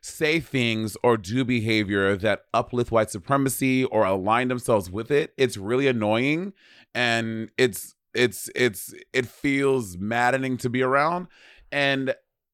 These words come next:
the, the advice I can give you to not let this person's, uh, coonage identity bring you down,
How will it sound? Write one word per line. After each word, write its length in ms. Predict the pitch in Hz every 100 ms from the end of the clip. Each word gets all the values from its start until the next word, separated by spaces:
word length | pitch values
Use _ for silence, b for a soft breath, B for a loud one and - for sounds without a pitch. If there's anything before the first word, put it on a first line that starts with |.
| -
the, 280 | 113 135
the 420 | 139 113 120 143 -
advice 460 | 139 151 180 -
I 180 | 117 127
can 140 | 135 135
give 180 | 131
you 240 | 113 120 117
to 200 | - 117
not 600 | 104 107 110 117 117 -
let 420 | 104 110 87 80
this 260 | 113 120 -
person's, 800 | _ 127 113 - 113 104 101 90
uh, 440 | 101 98 95 92 -
coonage 480 | - 151 147 135 117
identity 600 | 117 107 85 113 113 117
bring 200 | 95 113
you 80 | 113
down, 460 | 101 107 123 139